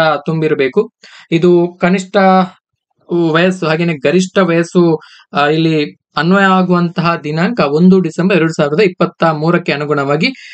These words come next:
ಈ ನೀವು ಇಲ್ಲಿ ಕೊಟ್ಟಿರ್ತಕ್ಕಂಥ ವಯೋಮಿತಿಯ, ಆ, ಒಳಗಡೆ ಇರ್ಬೇಕು. So ಇಲ್ಲಿ, ಆ, ಕನಿಷ್ಠ ಹದಿನೆಂಟು ವರ್ಷ,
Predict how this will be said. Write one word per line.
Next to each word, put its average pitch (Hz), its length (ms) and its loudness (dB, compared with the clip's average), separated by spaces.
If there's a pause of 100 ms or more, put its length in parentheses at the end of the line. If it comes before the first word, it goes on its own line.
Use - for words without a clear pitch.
(160)
ಈ 156 140 0
ನೀವು 160 380 0 (200)
ಇಲ್ಲಿ 151 240 0
ಕೊಟ್ಟಿರ್ತಕ್ಕಂಥ 156 640 -4
ವಯೋಮಿತಿಯ, 160 840 0 (460)
ಆ, 151 60 2
ಒಳಗಡೆ 143 840 0
ಇರ್ಬೇಕು. 139 440 -4 (280)
So 220 80 2
ಇಲ್ಲಿ, 240 360 -2 (280)
ಆ, 156 280 2
ಕನಿಷ್ಠ 190 420 -2
ಹದಿನೆಂಟು 185 540 2
ವರ್ಷ, 139 200 -2